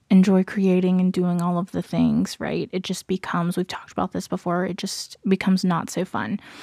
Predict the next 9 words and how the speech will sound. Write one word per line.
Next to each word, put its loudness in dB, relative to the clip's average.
And 6
not 6
that -4
recording -2
isn't -4
fun, 0
it 0
is, -2
but 2